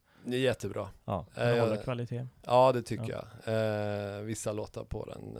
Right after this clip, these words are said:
Speaker 1: eh, tycker jag, eh, The Crown, The Nightingale, tycker jag är suveräna. Jag tyckte även att den förra Fear var riktigt bra, som kom tjugohundrasexton. Så att det är ju ett band som fortfarande levererar och de lever ju inte på gamla mer-, meriter som
Speaker 2: Nej.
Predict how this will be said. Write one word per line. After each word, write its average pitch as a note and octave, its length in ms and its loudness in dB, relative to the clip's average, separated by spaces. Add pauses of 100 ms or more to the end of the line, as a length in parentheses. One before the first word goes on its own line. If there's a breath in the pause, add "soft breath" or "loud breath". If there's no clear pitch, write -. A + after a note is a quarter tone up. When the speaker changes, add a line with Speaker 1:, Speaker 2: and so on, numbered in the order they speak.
Speaker 1:
eh, - 80 -10
tycker - 280 -12
jag, - 260 -8
eh, G2+ 300 -10
The G2+ 80 -8
Crown, G2 760 -2
The G#2 200 -6
Nightingale, G#2 640 -8
tycker A2 260 -12
jag G2+ 160 -6
är - 300 -10 (100)
suveräna. G2 880 -8
Jag G2+ 240 -4
tyckte B2 340 -6
även G#2 340 -2
att G2+ 160 -10
den G#2 160 -6
förra F#2+ 420 -6
Fear A2+ 600 -6
var G2 220 -6
riktigt - 280 -10
bra, - 180 -10
som G#2 160 -10
kom G2+ 200 -4
tjugohundrasexton. F#2 1000 -10 (580 loud breath)
Så - 120 -2
att A2+ 100 -2
det A#2+ 80 2
är - 20 4
ju B2 60 4
ett A2+ 80 -2
band B2+ 500 4
som B2 380 2
fortfarande G#2 680 -2
levererar G#2 720 -2
och G#2 80 0
de G#2 400 -2
lever G2 380 -6
ju G#2 140 -4
inte G#2 460 -4
på A2+ 180 0
gamla G#2 380 -2
mer-, F#2+ 340 -2
meriter G2+ 680 -6
som G2+ 360 -4
Speaker 2:
Nej. G2 200 -2